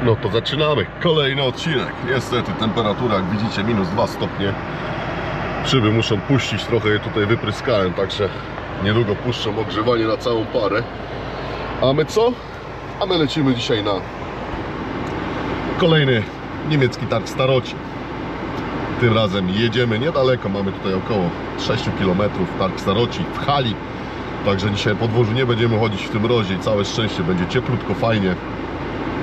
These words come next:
Ciekawe, czy coś fajnego uda nam się znaleźć. Jak się uda oczywiście znaleźć, zostanie to zakupione. Dzisiaj taki budżet generalnie też nie za wielki, bo tyle tych jest flomarków. Nie o to chodzi, żeby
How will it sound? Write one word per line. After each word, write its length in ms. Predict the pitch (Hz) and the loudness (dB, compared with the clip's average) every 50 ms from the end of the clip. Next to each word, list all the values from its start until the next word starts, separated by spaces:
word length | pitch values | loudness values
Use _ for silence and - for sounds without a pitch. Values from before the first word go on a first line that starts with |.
| - - - - - | -4 -4 -4 -4 -2
Ciekawe, 320 | - 101 - 104 104 98 95 | -2 2 2 2 2 2 0
czy 100 | - - | -2 -4
coś 160 | - 104 - | -4 -4 -2
fajnego 400 | - 101 101 101 104 98 95 85 - - - - - - - - - - - - | 0 2 2 4 4 4 2 2 0 -4 -6 -8 -6 -6 -6 -6 -6 -6 -2 0
uda 180 | 107 101 107 101 | 2 4 4 4
nam 160 | 104 101 95 | 4 2 2
się 120 | - 95 82 | 0 -2 -2
znaleźć. 420 | 82 - - - 135 110 95 - | 0 0 2 2 2 2 2 0
Jak 140 | - 76 - | -4 -4 -2
się 100 | - 101 | -2 0
uda 140 | 101 113 120 | 2 2 2
oczywiście 480 | 117 113 - 127 117 120 113 - 131 123 | 2 2 0 -2 -2 -2 0 0 0 0
znaleźć, 320 | 107 143 147 135 110 95 | 2 2 2 2 2 2
zostanie 320 | 92 92 - 113 107 104 101 | 0 0 0 0 0 2 2
to 100 | - 110 | 0 2
zakupione. 680 | 101 - - - 135 - - 156 147 135 117 101 101 | 2 2 2 0 0 2 2 4 4 4 4 2 2
Dzisiaj 180 | - - - | 0 -2 0
taki 240 | 92 110 104 - - | 0 0 0 0 0
budżet 400 | 98 123 170 170 127 127 127 101 - - - - - - - - - - - - - | 2 2 2 2 4 2 2 0 0 -4 -8 -10 -8 -8 -8 -8 -8 -8 -6 -2 2
generalnie 560 | - 127 127 127 131 143 170 156 143 131 131 | 4 4 6 6 4 4 4 4 4 2 2
też 280 | 127 - 170 156 127 - | 2 2 2 2 2 2
nie 120 | 151 131 | 2 2
za 140 | 113 120 113 | 4 2 2
wielki, 400 | 110 143 143 139 123 - 113 107 | 4 4 2 2 2 0 -2 -2
bo 220 | 98 107 101 92 85 - - - | 0 0 0 0 0 -2 -4 -2
tyle 200 | 139 127 120 110 | 2 2 2 2
tych 240 | - - 123 117 - | 2 0 -2 0 0
jest 140 | 117 - - | -2 -2 0
flomarków. 680 | - 123 117 127 135 127 110 - 117 107 98 - - | 0 2 2 4 2 2 0 0 -2 -4 -4 -2 -2
Nie 100 | 104 107 | 0 0
o 80 | 113 117 | 2 0
to 140 | - 113 101 | 0 0 0
chodzi, 320 | - 120 113 104 107 110 | 2 0 2 2 0 0
żeby 260 | 104 107 101 104 101 | 2 2 2 2 0